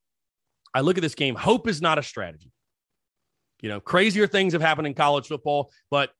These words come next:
I don't have a lot of hope going in this football game. And like I said, guys, I've given you more credit than you probably deserve the last two weeks when I made a bad pick for the Gamecocks to beat Tennessee. And I said, "You know what?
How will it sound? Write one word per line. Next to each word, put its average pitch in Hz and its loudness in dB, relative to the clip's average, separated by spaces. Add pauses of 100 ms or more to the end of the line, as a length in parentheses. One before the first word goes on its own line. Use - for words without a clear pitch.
(160)
I 196 4
don't 180 0
have 131 0
a 117 -8
lot 107 -4
of 92 -10
hope 87 -12 (800)
going 143 2
in 127 -2
this 113 -8
football 110 -4
game. 113 -6
And 123 -2
like 190 2
I 175 0
said, 165 0
guys, 156 2 (160)
I've 156 -2
given 208 0
you 185 0
more 190 4
credit 226 0
than 185 -6
you 160 -4
probably 202 2
deserve 139 -4 (460)
the 127 -2
last 147 2
two 156 -4
weeks 123 -4
when 120 -4
I - -2
made 127 2
a 120 0
bad 160 0
pick 208 0
for 175 -10
the 160 -6
Gamecocks 170 0
to 147 -8
beat 160 -10
Tennessee. 269 0 (1040)
And 165 0
I 170 4
said, 170 2
"You 262 4
know 311 6
what? 277 2